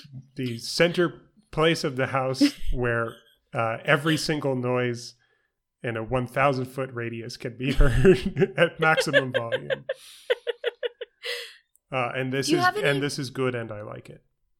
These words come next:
Speaker 2: Yes, of course. I like hearing the noises of your house.
Speaker 1: Mm-hmm.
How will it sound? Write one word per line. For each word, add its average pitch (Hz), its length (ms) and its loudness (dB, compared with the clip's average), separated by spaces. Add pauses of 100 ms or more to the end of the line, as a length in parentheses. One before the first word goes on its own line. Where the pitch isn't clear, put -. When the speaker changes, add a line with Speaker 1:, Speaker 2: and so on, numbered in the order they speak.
(420)
Speaker 2:
Yes, 285 300 -2
of 247 100 -10
course. - 440 -4
I 269 120 2
like 392 200 -6
hearing 180 580 -14 (360)
the 190 100 -4
noises 170 400 -12
of 165 120 -8
your 165 120 -12
house. - 440 -8
Speaker 1:
Mm-hmm. 117 260 -10